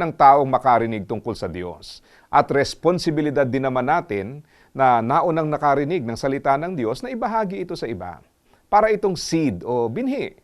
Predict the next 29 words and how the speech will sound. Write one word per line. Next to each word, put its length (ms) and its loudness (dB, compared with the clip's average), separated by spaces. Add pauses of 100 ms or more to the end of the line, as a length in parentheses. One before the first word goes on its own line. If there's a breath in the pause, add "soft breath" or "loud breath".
(340 soft breath)
na 80 0
kapag 400 2
tinanim 480 0
sa 160 -2
buhay 320 0
ng 160 -6
isang 240 -4
tao 480 0
ay 160 -4
umaasa 560 -2
tayong 560 0 (320 soft breath)
magbubunga 720 0
balang 320 -2
araw. 480 -14
Hindi 220 -6
ba't 160 -2
maganda 420 0
kung 160 -6
ang 160 -2
isang 320 -2
tao 480 4
ay 80 -2
lalong 560 -2 (320 soft breath)
napalapit 640 2
sa 140 -4
Diyos 260 -2
dahil 220 -2
sa 180 -4
atin 320 -8